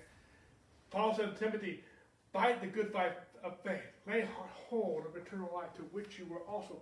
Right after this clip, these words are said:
called and have confessed the good confession in the presence of many witnesses." See,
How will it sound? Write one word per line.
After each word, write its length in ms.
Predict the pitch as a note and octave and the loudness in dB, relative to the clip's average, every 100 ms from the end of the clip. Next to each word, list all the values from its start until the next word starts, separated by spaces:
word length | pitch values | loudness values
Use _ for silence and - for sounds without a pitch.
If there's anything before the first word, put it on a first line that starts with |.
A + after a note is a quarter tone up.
| - | -10
called 340 | G3 F#3+ E3+ | -4 -2 -2
and 80 | D3 | -4
have 140 | D#3+ | -10
confessed 420 | E3 D#3 G#3 G#3 - - - | -10 -10 2 2 2 -10 -8
the 60 | |
good 280 | D3+ G3 F#3+ | -2 0 0
confession 440 | E3 - G#3+ - D#3+ | -4 0 0 2 -4
in 60 | |
the 60 | D#3 | -6
presence 320 | F#3 F3+ - D#3+ | -2 -2 -4 -12
of 80 | F3 | -10
many 160 | F#3 | -6
witnesses." 380 | G3 G#3+ F#3+ - - _ _ _ - - _ | -4 -6 -8 -18 -20 _ _ _ -20 -20 _
See, 240 | G3 F#3+ | -2 -2